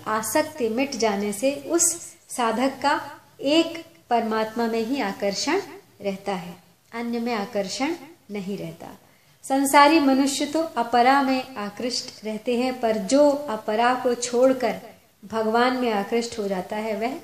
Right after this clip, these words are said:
भक्त हो जाता है। संसारी मनुष्य शरीर संसार में आसक्त होने से विभक्त अर्थात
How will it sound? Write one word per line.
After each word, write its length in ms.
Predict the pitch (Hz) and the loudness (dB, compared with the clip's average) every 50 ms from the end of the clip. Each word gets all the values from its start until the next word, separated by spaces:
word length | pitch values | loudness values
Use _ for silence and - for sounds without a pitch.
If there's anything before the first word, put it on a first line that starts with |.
| - - _ _ _ _ _ - | -16 -20 _ _ _ _ _ -12
भक्त 320 | 190 226 233 233 - - | -10 -10 -10 -10 -12 -10
हो 80 | 220 185 | -10 -10
जाता 300 | 160 - 165 - - - | -8 -10 -12 -12 -12 -16
है। 160 | - - - - _ _ _ _ _ _ _ _ _ _ _ _ _ _ - | -16 -16 -20 -20 _ _ _ _ _ _ _ _ _ _ _ _ _ _ -2
संसारी 540 | 277 277 277 269 - 294 285 285 294 320 | 0 2 2 6 8 8 8 8 8 6
मनुष्य 500 | 302 277 285 277 294 294 - - - 320 | 4 4 4 4 2 2 2 0 0 0
शरीर 480 | 285 - - 294 269 262 285 302 320 302 | 0 4 4 6 6 6 6 4 4 2
संसार 600 | 294 - 247 233 233 233 - 247 233 240 240 247 | 2 0 0 2 2 2 2 4 4 4 4 2
में 140 | 247 262 262 | 2 2 2
आसक्त 500 | 240 214 208 214 - 277 277 277 - - | 2 0 -2 -2 0 -2 -2 -2 -2 -2
होने 340 | 247 226 226 220 226 247 254 | -2 -2 0 -2 -2 -4 -4
से 240 | 240 - - 294 294 | -4 -4 0 0 0
विभक्त 600 | 262 220 226 214 190 208 262 330 320 - - - 233 | 2 4 2 2 2 4 2 2 2 0 -4 -10 -8
अर्थात 580 | - - 214 196 - - 214 220 233 240 233 | -8 -8 -8 -8 -10 -10 -10 -10 -10 -10 -10